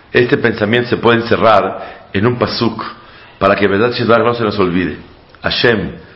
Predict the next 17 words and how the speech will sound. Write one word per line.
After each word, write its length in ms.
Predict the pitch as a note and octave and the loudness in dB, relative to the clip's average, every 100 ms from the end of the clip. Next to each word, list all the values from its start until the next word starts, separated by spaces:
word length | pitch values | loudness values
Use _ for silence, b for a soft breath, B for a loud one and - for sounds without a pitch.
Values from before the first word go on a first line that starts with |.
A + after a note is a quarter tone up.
| B B B | B B B
Sefatai 580 | - G2+ G2+ G2 A#2 A2+ | -6 -2 -2 2 2 2
Tiftach, 680 | G#2 - - F2 - - - - - B B B B B _ - - | -4 -2 -2 0 -4 -8 -12 -20 -20 B B B B B _ -20 -8
Ufi 360 | - - - A2+ | -8 -6 -6 0
Yagit 420 | G2+ F2 G2 G2 | 0 0 -4 -4
Teilateja. 580 | F2+ D2+ E2 - - - - - _ _ _ - B B B B B B - | -4 -4 -6 -10 -12 -14 -20 -20 _ _ _ -20 B B B B B B -10
Tú 420 | - C3 A#2+ F2+ - - F#2 | -2 0 -2 -10 -16 -16 -4
me 180 | F#2+ | 0
abres 320 | G2 G#2+ A2 F#2 | 0 0 -2 -2
los 160 | E2+ | 0
labios 580 | F#2+ F#2+ G2 F#2 - - - - | 2 2 2 -6 -8 -16 -16 -2
para 240 | E2+ E2 | 0 2
pedirte 540 | F#2 F#2 G#2 - C3 C3 - - - - B B - | 0 0 -2 -2 -8 -8 -18 -20 -20 -20 B B -6
y 80 | A2 | 0
mi 140 | G#2 F#2+ | 2 4
boca 520 | A2 B2 C3 D3+ - - - - - | 4 2 2 -4 -4 -8 -10 -16 -2
para 220 | F#2+ F2+ | 0 2
alabarte. 560 | F2 E2+ F2 D#2+ - | 0 0 -2 -4 -10